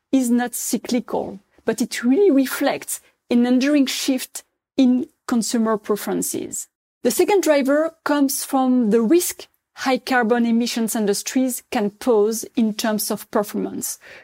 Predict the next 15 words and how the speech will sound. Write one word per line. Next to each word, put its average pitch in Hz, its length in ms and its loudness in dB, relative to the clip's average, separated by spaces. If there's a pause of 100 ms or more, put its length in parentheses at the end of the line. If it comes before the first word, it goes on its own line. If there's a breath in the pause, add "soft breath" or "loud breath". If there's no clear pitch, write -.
(140)
Just 285 280 -2
to 330 80 4
give 254 180 0
you 247 120 2
an 220 140 2
idea 220 500 0
of 220 240 -2
the 208 100 0
worst 220 500 0
performing 247 400 0
companies 220 540 -2 (120)
in 269 200 4
the 262 80 2 (180)
U 214 100 2
S 220 240 -6